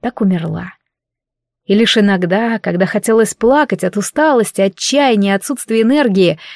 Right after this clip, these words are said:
когда казалось, что я скоро стану засыпать даже стоя, мелькала злорадная мыслишка. Наверняка Мриэле,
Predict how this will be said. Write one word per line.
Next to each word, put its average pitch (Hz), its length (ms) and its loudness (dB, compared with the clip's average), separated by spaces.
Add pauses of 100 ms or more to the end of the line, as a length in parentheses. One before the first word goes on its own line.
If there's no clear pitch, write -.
когда 220 240 0
казалось, 254 580 2 (240)
что - 200 -4
я 254 120 4
скоро 254 280 0
стану 233 480 0
засыпать 220 640 -2
даже 202 220 0
стоя, 208 640 0 (460)
мелькала 262 560 0
злорадная 247 680 2
мыслишка. 208 760 -2 (640)
Наверняка 202 460 0
Мриэле, 202 580 0